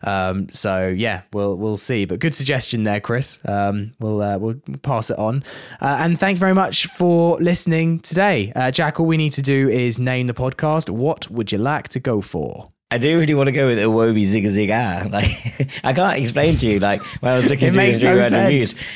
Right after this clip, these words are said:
Speaker 2: it makes no sense. And I just, I just spent about five minutes laughing at it. I just really enjoyed that from, from Jimmy Be Good. Um, <laughs> but I think we're gonna have to go with Gordon's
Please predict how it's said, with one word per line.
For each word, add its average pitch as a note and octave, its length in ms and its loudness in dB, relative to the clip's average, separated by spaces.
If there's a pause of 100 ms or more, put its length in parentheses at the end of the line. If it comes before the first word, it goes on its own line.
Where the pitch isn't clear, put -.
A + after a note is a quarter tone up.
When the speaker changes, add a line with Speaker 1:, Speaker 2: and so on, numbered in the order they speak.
(100)
Speaker 2:
it D3 80 0
makes D#3 200 2
no E3 300 4
sense. B2+ 480 2
And B2+ 160 0
I B2 160 2
just, - 480 -2
I A#2+ 60 2
just A2+ 240 0
spent A2+ 360 -2
about A#2 300 0
five A#2 240 0
minutes A2+ 300 0
laughing A2+ 340 0
at F2 140 -2
it. E2 180 -2
I F#2+ 40 -6
just G#2 200 -10
really G#2+ 220 2
enjoyed G#2 360 0
that E2+ 220 -4
from, F2 240 -6
from F2+ 300 -6
Jimmy E2+ 260 -2
Be D#2+ 160 -2
Good. E2 320 -2 (380)
Um, F#2+ 440 -2 (220)
<laughs> - 220 -18
but B2+ 480 0
I A2+ 140 -2
think A#2 420 -4
we're G#2+ 80 0
gonna G#2 140 -2
have G2+ 200 -4
to G#2+ 80 -6
go F#2+ 300 0
with F2+ 200 -2
Gordon's G#2 960 0